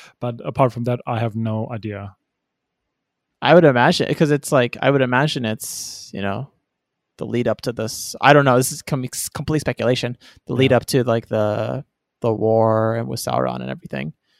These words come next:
Speaker 2: I would, uh, like, over the few seasons that it's gonna run or something like that.
Speaker 1: Yeah,
Speaker 2: I,
Speaker 1: I think so
Speaker 2: I,
Speaker 1: as well.
Speaker 2: the forging of the Rings of Power, and then the One Ring to rule them all, and then the consequences.
Speaker 1: And then
Speaker 2: That's
Speaker 1: they
Speaker 2: what
Speaker 1: have
Speaker 2: I would
Speaker 1: the giant
Speaker 2: imagine.
Speaker 1: battle at the end, yeah.
Speaker 2: Exactly.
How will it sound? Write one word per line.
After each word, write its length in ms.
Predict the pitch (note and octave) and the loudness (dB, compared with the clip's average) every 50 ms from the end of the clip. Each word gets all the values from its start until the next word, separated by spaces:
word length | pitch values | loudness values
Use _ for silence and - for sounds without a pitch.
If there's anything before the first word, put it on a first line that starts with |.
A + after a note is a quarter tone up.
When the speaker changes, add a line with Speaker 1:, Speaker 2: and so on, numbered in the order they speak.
| _ _ _ _ _ _ _ - | _ _ _ _ _ _ _ -4
Speaker 2:
I 100 | - A#2+ | -2 -2
would, 140 | B2 A#2 - - | -2 -2 -4 -4
uh, 120 | A2+ - | -4 -4
like, 180 | - B2+ C3 - - | -4 -4 -6 0 2
over 220 | C#3+ C3+ B2+ C3+ | 4 4 6 4
the 120 | A#2+ B2+ A#2+ - | 4 4 2 0
few 220 | - - C3+ A2+ G#2 | -4 -4 -4 -2 -2
seasons 340 | - B2+ A#2 A2 A2 G#2+ G2 | -2 -2 -2 -2 -2 -4 -2
that 80 | G2+ | -4
it's 140 | G2 - - | -4 -4 -4
gonna 120 | - G2 F#2+ | -6 -4 -2
run 280 | F#2 F#2 F#2+ G2+ F#2+ | -2 -2 -2 -2 -4
or 60 | G#2 G#2+ | -8 -12
something 280 | - G2 - - - | -14 -14 -14 -14 -14
like 140 | - - - | -14 -12 -10
that. 120 | - A2+ G#2 | -8 -8 -6
Speaker 1:
Yeah, 200 | G2+ G2+ G2 F#2+ G2 | -6 -8 -10 -10 -8
Speaker 2:
I, 120 | - C#3+ - | -6 -4 -4
Speaker 1:
I 40 | A2 | -4
think 140 | G#2+ A2 G2+ | -4 -8 -8
so 100 | - A2 | -6 -4
Speaker 2:
I, 80 | - B1 | -4 -4
Speaker 1:
as 140 | C2 C2+ | -4 -6
well. 260 | - G#2 G#2 G#2 G#2 - _ _ _ _ _ _ - | -8 -8 -10 -12 -14 -16 _ _ _ _ _ _ -6
Speaker 2:
the 60 | - | 0
forging 440 | - - D3 D3 C#3 B2+ C3+ C3+ C3 | 6 8 10 10 10 10 8 6 6
of 80 | B2+ A#2+ | 6 6
the 80 | B2+ | 6
Rings 220 | A#2 B2+ B2+ A#2+ C3 | 6 4 4 2 0
of 80 | A#2+ | -2
Power, 440 | - - B2 A2+ A2+ A2+ A2+ A2+ A#2 | 0 2 4 4 6 6 4 4 2
and 240 | - A2+ B2 A#2 G#2+ | 0 -4 -4 -4 -2
then 180 | G#2 G#2 G#2 G2+ | -2 -2 -2 -2
the 80 | G2 G2 | -2 0
One 160 | G#2+ G#2+ G#2+ | 0 0 0
Ring 160 | G#2+ A2 A2 | -2 -4 -4
to 120 | - - | -6 -6
rule 120 | A2+ A#2 G#2 | -4 -2 -2
them 160 | F#2+ F#2 E2+ | -2 -2 -2
all, 260 | E2 F2 F2 F#2+ A2 | -2 -2 0 -2 -2
and 100 | A2 G2 | -4 -4
then 180 | F#2+ F2 E2+ F2+ | -4 -4 -6 -8
the 60 | - | -10
consequences. 680 | - - - - - - - - - - - - - - _ _ _ _ _ - | -10 -10 -10 -10 -10 -10 -10 -10 -10 -8 -10 -12 -12 -14 _ _ _ _ _ -4
Speaker 1:
And 60 | B2 | -2
then 40 | A#2+ A#2 | 2 2
Speaker 2:
That's 100 | A#2 G#2+ | 2 2
Speaker 1:
they 40 | A2 | 2
Speaker 2:
what 80 | A2+ G2 | 2 2
Speaker 1:
have 80 | G2 | 2
Speaker 2:
I 20 | G#2 | 2
would 60 | - | 0
Speaker 1:
the 40 | A2 | 0
giant 220 | A2 A2 A2 A2 | 0 -2 -2 -2
Speaker 2:
imagine. 40 | - A2+ G#2+ A2 | -4 -4 -4 -4
Speaker 1:
battle 60 | G#2+ | -6
at 100 | G#2+ G2 | -6 -6
the 100 | A2 G#2 | -8 -8
end, 240 | G2+ G2+ G#2 G#2 G#2 | -6 -6 -6 -6 -6
yeah. 260 | G#2 G2+ G#2 G#2+ G#2+ - _ - | -6 -6 -6 -8 -8 -10 _ -6
Speaker 2:
Exactly. 680 | D#3 C#3+ C#3+ A2+ A#2 - - - - - - C#3 C#3 | -4 -4 -4 -4 -6 -6 -6 -8 -8 -6 -6 -8 -10